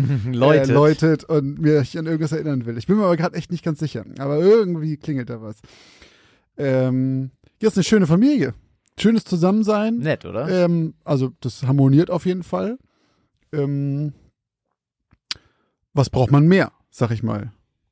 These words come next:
Speaker 2: Einfach schön.
Speaker 1: Also ich meine, der Großvater macht ja einen soliden Eindruck, ne? D-, so, also die Eltern scheinen halt irgendwie sich überhaupt nicht dafür interessieren. Die
Speaker 2: Nö.
Speaker 1: Cousins sind ein Haufen Schmutz.
Speaker 2: Einfach wegignorieren, das ist auch ein guter,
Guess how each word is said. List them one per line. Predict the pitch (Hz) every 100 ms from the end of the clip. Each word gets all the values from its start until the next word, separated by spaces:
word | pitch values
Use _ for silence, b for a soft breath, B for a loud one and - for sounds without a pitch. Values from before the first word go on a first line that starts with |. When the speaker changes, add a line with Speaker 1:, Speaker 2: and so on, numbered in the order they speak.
| _ _ -
Speaker 2:
Einfach | 107 -
schön. | 185
Speaker 1:
Also | 120
ich | 127
meine, | 131
der | 117
Großvater | 113 131 156 208 196
macht | 196 180
ja | 180
einen | 180
soliden | 185 180 180
Eindruck, | 156 185 107 92 117
ne? | 170 175 -
D-, | - - -
so, | - 101 101 113 _
also | 120 104 98 _ _ _ _ _ _ -
die | 113 135
Eltern | 143 175 185
scheinen | 190 170 180
halt | 147
irgendwie | 156 160 156
sich | 139 127
überhaupt | 123 127 180
nicht | 196
dafür | 160 175
interessieren. | 170 156 170 170 165
Die | 151
Speaker 2:
Nö. | 151
Speaker 1:
Cousins | 131 156
sind | 160 170
ein |
Haufen | 175 180 190
Schmutz. | 180 185
Speaker 2:
Einfach | 139 135
wegignorieren, | 165 196 185 165 185 220
das | 156
ist |
auch | 135
ein | 139
guter, | 175